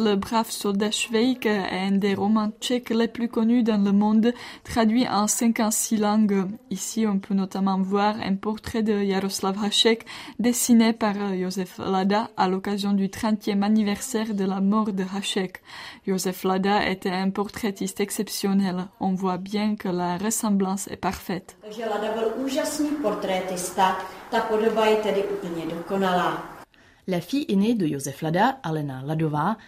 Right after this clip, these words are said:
Speaker 3: qui a hérité du talent de son père, est devenue elle aussi peintre académique et a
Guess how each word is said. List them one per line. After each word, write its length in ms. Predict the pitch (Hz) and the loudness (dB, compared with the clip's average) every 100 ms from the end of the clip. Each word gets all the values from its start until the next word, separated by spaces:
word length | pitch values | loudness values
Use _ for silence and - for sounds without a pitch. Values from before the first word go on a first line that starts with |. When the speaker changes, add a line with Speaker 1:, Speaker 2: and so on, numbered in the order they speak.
| - | -8
Speaker 3:
qui 100 | - | -2
a 80 | 220 233 | 0 2
hérité 320 | 240 247 285 | 2 2 0
du 140 | 202 | -2
talent 240 | 160 165 214 | -2 0 0
de 80 | 170 | 0
son 180 | - | -4
père, 400 | 143 160 180 214 214 | -4 0 0 0 0
est 100 | 208 | 0
devenue 400 | 233 226 240 247 | 2 6 4 4
elle 140 | 269 | 0
aussi 240 | 214 - 247 | 0 -2 -4
peintre 320 | 247 254 - | 0 -2 -2
académique 600 | 269 262 190 156 165 - - | -6 -2 0 0 -2 -6 -2
et 120 | |
a 60 | 233 | 0